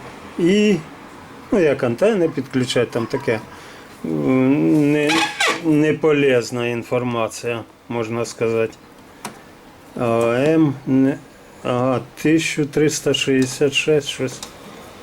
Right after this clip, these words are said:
Це що, должен бути який діапазон? Ні, не, не перестраюється щось. Щось тут і, і ця настройка дуже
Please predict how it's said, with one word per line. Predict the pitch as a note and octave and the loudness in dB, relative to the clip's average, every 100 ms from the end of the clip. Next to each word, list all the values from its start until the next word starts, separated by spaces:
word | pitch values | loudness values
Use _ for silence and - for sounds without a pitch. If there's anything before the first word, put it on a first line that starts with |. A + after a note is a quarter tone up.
| - - - - - - - - - | -20 -16 -16 -16 -18 -20 -18 -16 -8
Це | - B2 | 0 0
що, | - C3+ B2 | 2 2 2
должен | A2 C3 A#2+ B2 | 2 2 2 2
бути | A#2 B2 C3 | 0 -2 -2
який | A2+ C#3+ B2 | 0 0 2
діапазон? | A2+ G#2+ A#2 A2+ A2+ A2+ - - - - - - - - - - - - - - - - - - | 0 0 0 0 0 -4 -12 -14 -14 -12 -12 -12 -12 -12 -12 -12 -12 -12 -10 -10 -10 -10 -10 -2
Ні, | C#3+ C3+ A#2+ A#2 | 0 2 2 2
не, | C3 | 2
не | C3 C3+ | 4 2
перестраюється | C3 D3 D3 C#3+ D3+ C3 A#2 G#2+ A#2 | 2 2 2 2 0 2 2 0 -4
щось. | - A#2 G#2+ - A2 - - - - - - - | -6 -8 -10 -12 -12 -12 -16 -16 -16 -16 -14 -4
Щось | - G3 - | 0 2 2
тут | F#3+ D#3+ F3 | 0 0 2
і, | F3+ F#3 G3 F3+ | 2 4 4 2
і | F3 | 2
ця | D#3+ F3+ C#3 | 2 2 2
настройка | C3 C#3 - C#3+ C3 C3+ | 2 0 0 2 2 2
дуже | A2+ B2 G#2+ A#2+ A#2 | -2 -2 0 0 0